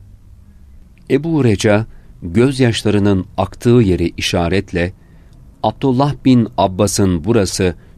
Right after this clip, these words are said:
çok ağlamaktan çürümüş bir fotin bağına benziyordu." demiştir. Osman bin Ebi Sevde şöyle anlatıyor. Übade bin Samit'i, göğsünü mescidin cehennem vadisine bakan duvarına dayamış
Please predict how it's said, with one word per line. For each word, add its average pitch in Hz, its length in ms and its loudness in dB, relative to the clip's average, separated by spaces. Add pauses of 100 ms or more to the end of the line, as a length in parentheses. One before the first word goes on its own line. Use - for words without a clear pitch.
(120)
çok 180 260 -2
ağlamaktan 95 760 -2 (500)
çürümüş 143 520 0
bir 151 140 4
fotin 135 420 0
bağına 82 360 0
benziyordu." 76 680 -6 (280)
demiştir. - 600 -12 (1200)
Osman 160 500 0
bin 127 300 4
Ebi 95 280 2
Sevde 95 540 -2 (200)
şöyle 92 400 0
anlatıyor. 71 640 -10 (560)
Übade 135 420 2
bin 156 140 2
Samit'i, 87 680 -2 (240)
göğsünü 92 680 0 (300)
mescidin 131 580 2
cehennem 117 600 0
vadisine 110 580 2
bakan 95 360 0
duvarına 92 480 0
dayamış 92 580 -2